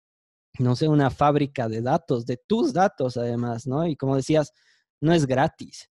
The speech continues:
O sea, toda la información que pones, eh, si bien puede ser insignificante viéndola de a uno, cuando agregas millones de personas,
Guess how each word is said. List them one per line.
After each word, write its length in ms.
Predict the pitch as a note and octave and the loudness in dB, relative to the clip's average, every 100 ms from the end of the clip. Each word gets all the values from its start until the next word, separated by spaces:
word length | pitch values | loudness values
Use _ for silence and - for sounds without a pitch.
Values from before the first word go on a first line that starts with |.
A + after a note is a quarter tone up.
| _ | _
O 100 | C#3+ | -8
sea, 100 | B2 - _ _ | -8 -10 _ _
toda 380 | D#3+ E3+ F3 E3+ | 0 2 4 6
la 80 | D3 | 4
información 480 | C3+ C3 C3 C#3 C#3+ | 2 0 0 -4 -6
que 100 | C#3 | -6
pones, 580 | C#3 C3+ C3 C3+ C#3+ _ _ _ _ _ _ - | -4 -2 -2 -6 -10 _ _ _ _ _ _ -4
eh, 360 | C3+ B2+ B2 | 0 0 -2
si 140 | B2+ D3 | -2 0
bien 200 | D3+ D#3 | 2 2
puede 320 | - D3 C#3+ | 2 4 4
ser 320 | - D3 C#3+ | 2 2 2
insignificante 880 | C#3+ C3+ D3 C3+ C3+ - D3 D3 C#3+ | -2 0 0 0 -2 0 0 2 2
viéndola 400 | C#3 C#3+ C3+ B2 | 2 2 4 4
de 60 | B2+ | 4
a 60 | |
uno, 340 | D3 C#3+ C#3+ C#3+ | 4 2 2 0
cuando 300 | C3 B2+ B2 | -2 0 0
agregas 920 | B2+ C3+ C#3+ D#3 F3+ D3+ B2 - - | 0 0 2 2 2 0 -2 -8 -10
millones 440 | C3+ C#3 D3+ D3+ | -4 0 0 0
de 80 | B2+ | -2
personas, 680 | - B2 A#2 B2+ C3 C#3 - | -6 -10 -8 -6 -6 -8 -12